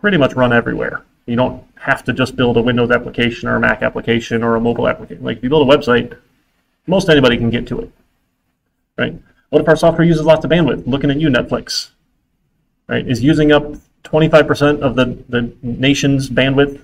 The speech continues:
a good thing? A bad thing? Is it right? Is it wrong? Do we care? What about writing programs that don't secure data? This one, uh, irritates me, but I, I work with healthcare data at work, so, uh, hipaa is a big thing here, and, uh, violating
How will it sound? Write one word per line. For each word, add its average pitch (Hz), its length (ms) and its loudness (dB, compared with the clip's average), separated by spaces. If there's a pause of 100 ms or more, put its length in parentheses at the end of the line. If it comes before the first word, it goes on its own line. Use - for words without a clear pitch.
a - 60 -8
good 139 220 0
thing? 214 340 -2 (280)
A 123 60 -4
bad 151 240 4
thing? 277 380 0
Is 117 60 -6
it 117 60 0
right? 123 240 0
Is 156 140 -2
it 117 40 -2
wrong? 143 340 0
Do - 80 -6
we 123 80 -4
care? 196 460 0 (1300)
What 147 120 4
about 156 140 6
writing 156 180 4
programs 160 300 2
that 131 60 0
don't 147 180 2
secure - 320 0
data? 117 440 0 (460)
This 170 240 -2
one, 120 140 2
uh, 120 260 0
irritates 127 400 0
me, 117 80 -2
but 117 140 2
I, 123 80 2
I 131 80 -4
work 131 180 0
with 120 140 -4
healthcare 127 340 -2
data 117 300 -2 (340)
at 123 100 -4
work, 120 280 -4
so, 117 320 -4 (360)
uh, 120 260 -2
hipaa 131 280 0
is 117 140 -4
a 110 40 -2
big 110 200 0
thing 120 320 -6 (100)
here, 123 400 -8
and, 113 140 -4
uh, 110 180 -4
violating 117 640 0